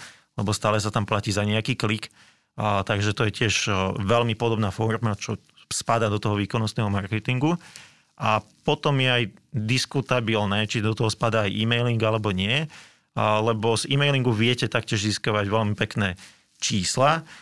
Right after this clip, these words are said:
Veľmi veľa spoločností dneska tie mailingy má nastavené buď iba veľmi všeobecne, alebo vôbec. Ale taktiež je to veľmi pekný výkonnostný kanál, aj keď to nie je vyslovene na získavanie nových zákazníkov, ale je to,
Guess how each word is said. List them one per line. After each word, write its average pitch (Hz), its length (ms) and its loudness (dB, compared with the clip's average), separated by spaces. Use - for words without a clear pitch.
Veľmi 120 240 2
veľa 120 160 2
spoločností 117 560 -2
dneska 110 240 -2
tie 113 160 -4
mailingy 107 720 0
má 110 240 2
nastavené 107 400 0
buď 101 240 0
iba 95 80 -2
veľmi 127 240 2
všeobecne, 120 640 -2
alebo 123 320 2
vôbec. 98 480 -2
Ale 113 160 0
taktiež 123 320 2
je 117 80 0
to 123 80 2
veľmi 120 240 2
pekný 117 240 0
výkonnostný 117 560 0
kanál, 107 400 0
aj 110 160 0
keď 127 160 -2
to 131 160 0
nie 117 140 2
je 101 80 0
vyslovene 110 400 0
na 101 160 2
získavanie 101 560 0
nových 110 320 2
zákazníkov, 143 640 0
ale 117 240 4
je 113 80 0
to, 113 160 2